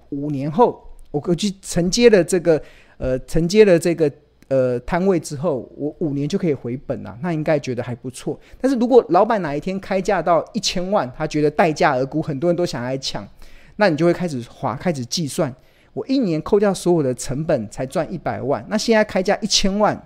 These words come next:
那我不是十年才能回本？那这个可能经营的风险就会比较高。那反之，如果五百万开出来之后，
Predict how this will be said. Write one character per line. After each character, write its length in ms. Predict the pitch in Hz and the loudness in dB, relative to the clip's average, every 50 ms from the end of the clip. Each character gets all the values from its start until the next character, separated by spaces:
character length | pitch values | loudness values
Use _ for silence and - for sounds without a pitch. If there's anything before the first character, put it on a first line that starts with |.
| - _ _ | -16 _ _
那 160 | - 208 170 | 0 2 2
我 60 | 135 | 2
不 100 | 123 151 | 0 -2
是 80 | 160 170 | -4 -6
十 320 | 160 - - - - 123 | -6 -6 -8 -8 -8 -6
年 160 | 135 143 143 | -6 -4 -4
才 160 | 139 - 135 127 | -4 -4 -4 -4
能 100 | 131 135 | -6 -4
回 220 | - - 127 135 | -4 -2 -2 -2
本？ 240 | 139 - 151 123 95 - - - - - _ _ - - | -2 0 -2 -2 -2 -4 -14 -20 -20 -20 _ _ -8 -2
那 200 | 165 165 156 147 | 0 0 0 0
这 100 | - 160 | -2 -4
个 100 | 147 151 | -4 -4
可 140 | 131 - 131 | -4 -4 -4
能 120 | 117 120 120 | -6 -6 -6
经 200 | - 190 214 208 | -4 -2 -2 0
营 40 | |
的 80 | 170 156 | 0 -2
风 240 | 143 - 165 170 180 | -2 -2 -2 -2 -2
险 220 | 170 - 135 101 | -2 -4 -6 -6
就 100 | 117 123 | -6 -6
会 120 | 131 139 127 | -4 -4 -6
比 120 | - 98 | -8 -10
较 160 | - 127 107 113 - - | -8 -8 -8 -8 -8 -8
高。 240 | - 107 101 123 139 - _ _ _ _ _ - - - - - | -6 -6 -6 -8 -12 -16 _ _ _ _ _ -20 -20 -16 -6 -2
那 500 | 165 165 165 156 151 147 143 139 139 135 | 0 2 2 2 2 0 0 -2 -2 -2
反 220 | - 156 151 165 | 0 0 0 2
之， 160 | 156 - 254 233 | 2 2 2 2
如 100 | 226 233 | 2 4
果 320 | 196 240 208 180 151 - - - - _ _ _ _ - | 6 8 8 8 6 4 -2 -12 -20 _ _ _ _ -4
五 100 | 170 175 | 0 2
百 160 | 214 180 165 | 4 6 6
万 140 | 185 196 196 | 4 4 2
开 180 | - 208 185 | 0 -2 -2
出 200 | 185 - - 190 | -2 -2 -4 -2
来 160 | 185 165 147 | 0 0 0
之 200 | 143 - - 156 | -2 -4 -6 -8
后， 320 | 147 127 180 170 147 127 | -4 0 0 2 2 0